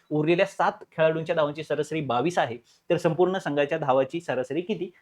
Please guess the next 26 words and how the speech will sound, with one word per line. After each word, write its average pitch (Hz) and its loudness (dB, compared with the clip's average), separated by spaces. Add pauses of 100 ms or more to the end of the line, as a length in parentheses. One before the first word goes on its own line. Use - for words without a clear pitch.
(100)
असा 147 2
आपल्याला 147 6
या 151 8
ठिकाणी 143 2
प्रश्न 135 -2
विचारलाय. 139 0
म्हणजे 143 0 (240)
जर 175 4
तुम्ही 196 -2
पाहिलं 160 4
तर 160 4
वेगवेगळे 160 2
पॅटर्न 170 8
तुम्हाला 175 2
या 151 8
ठिकाणी 147 -4
आलेले 135 0
दिसतील. 151 -6 (100)
तर 143 4
या 139 4
ठिकाणी 135 2
आपले 135 0
सर्व 135 0
प्रश्न 135 -4
संपलेले 135 -2
आहेत. 143 0